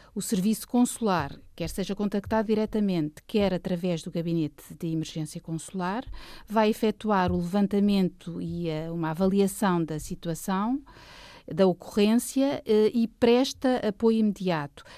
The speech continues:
quer facilitando o acesso rápido aos serviços, aos seus serviços,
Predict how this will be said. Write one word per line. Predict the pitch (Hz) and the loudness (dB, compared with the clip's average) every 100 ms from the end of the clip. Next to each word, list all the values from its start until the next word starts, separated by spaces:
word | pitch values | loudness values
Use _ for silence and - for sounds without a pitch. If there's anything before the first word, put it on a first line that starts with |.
| - _ - | -20 _ 2
quer | 285 254 | 4 4
facilitando | - 214 - 220 208 196 220 202 190 | 2 -4 -2 -2 -2 -2 0 2 2
o | 185 | -2
acesso | 180 - 190 - | -2 -2 -2 -4
rápido | 190 180 170 - 165 - 160 | -4 -4 -4 -6 -8 -8 -14
aos | - 196 180 - | -4 -2 -2 -4
serviços, | - 170 190 - 262 208 | -8 -4 -6 -6 -6 -4
aos | 175 | -6
seus | - 180 | -6 -8
serviços, | - 165 170 185 208 294 285 | -8 -10 -6 -8 -6 -6 -8